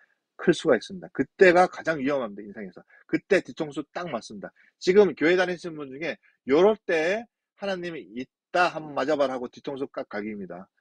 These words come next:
그래서 항상 하는 얘기가, 아, 우리는 교만해서는 안 된다. 절대 교만해서는 안 된다. 잘 나갈 때 조심하자.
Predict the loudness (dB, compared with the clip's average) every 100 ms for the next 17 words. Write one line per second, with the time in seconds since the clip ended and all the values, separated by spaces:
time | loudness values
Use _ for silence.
0 | _ _ _ _ 0 2 0 -6 -4 -4
1 | -4 -6 -6 -2 -2 -2 _ _ _ _
2 | _ -18 -14 -14 -8 -6 -4 -4 -2 2
3 | 2 2 -2 -4 -4 -8 -10 -12 -16 _
4 | _ _ _ _ _ _ _ _ 2 4
5 | 4 4 2 2 0 -2 -4 -10 -10 -18
6 | -10 -4 4 6 6 4 -2 -4 -12 -14
7 | -14 -18